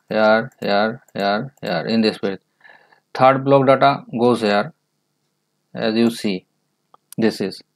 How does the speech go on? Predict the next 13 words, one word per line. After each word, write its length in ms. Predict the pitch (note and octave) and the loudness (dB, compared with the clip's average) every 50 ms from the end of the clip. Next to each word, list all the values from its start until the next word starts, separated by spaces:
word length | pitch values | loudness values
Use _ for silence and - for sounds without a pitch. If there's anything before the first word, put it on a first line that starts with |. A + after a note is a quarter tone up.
| _ _ _ | _ _ _
this 180 | - A2+ A2 A#2+ | -2 -2 0 2
is 100 | B2 A#2 | 2 2
the 120 | B2+ C3 | 2 0
first 380 | B2 - - A#2+ A#2+ A#2 - - | 0 2 0 0 0 0 -4 -6
block. 520 | B2 A#2 A#2+ A#2+ B2+ B2+ B2+ - - - _ _ _ _ _ _ _ _ _ _ _ _ _ _ - - _ _ _ _ _ _ _ _ _ _ | -2 2 2 4 2 2 -2 -8 -16 -18 _ _ _ _ _ _ _ _ _ _ _ _ _ _ -20 -20 _ _ _ _ _ _ _ _ _ _
This 220 | - B2+ A#2+ A2+ B2 | -6 -4 -2 0 0
is 80 | B2+ | 2
the 100 | B2 C3 | 2 0
first 320 | B2 - - A2+ A2+ - - | 2 2 2 2 2 0 -2
block 240 | B2 A#2+ A#2 A2+ G#2 | 0 0 0 2 0
data, 220 | G2 F#2 G2+ - | -2 -2 -2 -6
all 420 | - - A2 A#2 A#2+ B2+ B2+ B2+ | -2 0 2 4 4 4 4 4
data 480 | A#2 A#2 A2+ A2 A#2+ A2+ A2+ A2+ - | 4 2 4 4 4 4 4 2 0